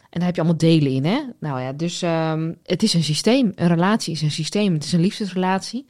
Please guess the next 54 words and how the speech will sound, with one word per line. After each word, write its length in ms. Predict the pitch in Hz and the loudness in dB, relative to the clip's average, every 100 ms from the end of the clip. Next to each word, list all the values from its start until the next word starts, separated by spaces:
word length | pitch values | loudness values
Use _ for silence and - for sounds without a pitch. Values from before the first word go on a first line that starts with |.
| _ | _
En, 280 | 190 190 185 | -2 -2 -2
eh, 220 | - 175 | -2 0
net 220 | 175 202 | 2 2
als 120 | 175 | 0
familie, 560 | - 160 160 165 165 156 | -4 -2 0 2 0 -2
vriendschap, 440 | - 175 170 170 | -2 -2 -2 -2
weet 120 | 165 165 | -2 -4
je, 80 | - | -8
dat 260 | - 165 | -4 -2
is, 160 | 165 151 | -2 -4
is 220 | - 170 - | -4 -4 -2
relatie 540 | 156 151 175 170 - | -2 2 2 0 -4
ook 160 | 165 175 | -4 -2
een, 140 | 160 | -2
eh, 180 | 151 147 | -2 -2
de 100 | 165 | 0
liefdesrelatie 600 | 185 - 160 156 151 - | -2 -4 -6 -4 -4 -6
ook 100 | - | -8
een 60 | |
systeem. 500 | 170 165 - 165 180 - _ _ _ | -8 -8 -6 -4 -4 -8 _ _ _
Ik 140 | - - | -18 -6
vind 160 | 185 | -6
het 80 | - | 0
prachtig 360 | 220 220 - - | 2 2 0 0
werk, 360 | 175 120 - 165 | 2 0 -4 -2
want 200 | 160 165 | -2 0
je 80 | |
werkt 220 | 170 175 - | -2 -2 -2
echt 240 | 214 220 - | -4 -2 -6
met 100 | 170 | -6
de 60 | |
pure 340 | - 214 208 165 | -2 0 0 0
liefde 340 | 185 185 - | -2 -2 -6
en 100 | - | -4
de 80 | 156 | -4
kracht 360 | 151 196 190 - | 0 0 0 -4
van 420 | - 135 170 185 139 | -6 -2 0 2 2
de 140 | 160 | 2
liefde, 500 | 165 208 - 139 240 - | 2 0 0 -2 -2 -8
werk 240 | - 165 170 | -2 0 0
je 140 | - | -2
met 160 | 156 165 | -4 -2
dat 200 | - 160 | 0 -2
systeem. 520 | - 143 - 185 139 131 - - | 0 -4 0 0 0 -6 -12 -14
Dus 160 | - | -2
me-, 280 | 180 180 190 - 131 | 2 4 4 0 -8
meest 440 | 110 180 190 - | -2 0 0 -2
puurdere 400 | - 233 233 190 | 2 4 4 2
vorm 320 | 170 - 196 196 | 0 -2 -2 -2
ga 180 | - 185 | -6 -6
je 100 | 170 | -2
eigenlijk 400 | - 220 180 160 | 0 -2 -2 -4
niet 120 | 160 | -4
krijgen. 540 | 151 185 175 151 139 | -2 -2 -2 -4 -8